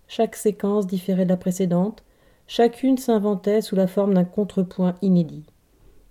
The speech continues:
Ma fenêtre est restée à partir de ce jour chaque nuit ouverte. À chacune des insomnies qui ont suivi ce premier matin,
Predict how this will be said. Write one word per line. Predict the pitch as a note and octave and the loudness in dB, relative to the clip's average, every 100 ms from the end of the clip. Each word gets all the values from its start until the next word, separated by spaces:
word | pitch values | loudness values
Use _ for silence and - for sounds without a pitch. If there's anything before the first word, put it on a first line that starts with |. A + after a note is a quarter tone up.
| _ _ _ _ _ _ | _ _ _ _ _ _
Ma | G3 | -2
fenêtre | G3 A#3+ C#4 C#4+ | 2 4 2 2
est | - | 0
restée | G3+ G3 B3 A#3+ | 0 0 2 2
à | |
partir | F#3+ F3+ - | 2 -2 0
de | G3 | 0
ce | F#3+ F#3+ | 0 -2
jour | F#3 F#3 A3 | 0 0 -2
chaque | - A#3+ A#3 | -2 -4 2
nuit | G#3 G3 G3+ | 4 4 4
ouverte. | F#3+ E3 D3+ - - _ _ _ _ - | 2 0 -4 -10 -20 _ _ _ _ -2
À | F#3 | 0
chacune | G#3 G3+ A#3+ | 2 2 2
des | G#3+ G3 | 4 2
insomnies | F#3 G3+ F#3+ G3 A3+ | 2 2 4 6 4
qui | A3 F#3 | 2 2
ont | F3 | 2
suivi | F3 F#3 G3 | 2 -2 -2
ce | |
premier | - - F3+ | -4 0 2
matin, | F3+ F3 F3 F#3 | 2 2 -2 -4